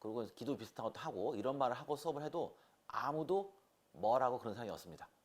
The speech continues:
또 쉬는 날이 미국 휴일에 쉬고 유태인 휴일에 쉬어도 학교에서 아무도 뭐라고 안 합니다. 게다가 유태인들이 로스쿨 같은 경우는 기부금을 엄청나게 많이 냅니다. 그래서 로스쿨 자체에만 몇백억, 몇천억의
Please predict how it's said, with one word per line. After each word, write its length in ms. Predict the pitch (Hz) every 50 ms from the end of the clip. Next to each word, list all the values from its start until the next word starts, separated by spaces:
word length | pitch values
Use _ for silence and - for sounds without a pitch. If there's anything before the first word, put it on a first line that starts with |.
| _ _
또 300 | - 180 190 196 190 - - - - - - - - - -
쉬는 300 | - - 202 190 185 170
날이 200 | 151 135 151 131
미국 420 | 95 202 269 151 147 170 165 165
휴일에 640 | - 151 160 135 123 131 131 - - _ - - 107 110
쉬고 480 | - - 113 - 117 139 160 165 160 - _ _ _ -
유태인 440 | 104 120 - - 147 143 147 147 143
휴일에 240 | 139 160 185 165 147
쉬어도 440 | - 156 151 165 165 131 92 - - _ _ _ _ _ _
학교에서 400 | - - - - 160 151 151 156
아무도 580 | - - 113 135 147 156 151 180 190 190 - - _ _
뭐라고 300 | - 90 104 110 110 101
안 100 | 92 95
합니다. 320 | 104 92 85 - - - - _ _ _ _ _ _
게다가 560 | - - 107 113 120 117 135 143 120 113 - - - - _ _ _ -
유태인들이 680 | 117 113 - 139 135 131 123 123 123 147 165 165 165 - _ _ _ _ _ _ _ -
로스쿨 340 | 107 117 139 143 - - 160
같은 260 | 135 127 - - 110
경우는 360 | 101 98 101 117 127 110 -
기부금을 500 | - - - 110 123 131 117 131 139 - -
엄청나게 520 | - 92 113 143 156 160 175 185 170 147 127
많이 200 | 107 98 92 90
냅니다. 300 | 85 80 78 - - - _ _ _ _
그래서 440 | - 123 123 135 165 139 - - - - - _ _
로스쿨 380 | - 123 131 123 - - 156 147
자체에만 680 | - - 107 107 - - 143 127 123 127 143 147 156 147 - - _ _ _ _
몇백억, 560 | - 117 123 127 - - 156 151 143 147 123 -
몇천억의 580 | - 101 110 - - 147 139 131 117 120 117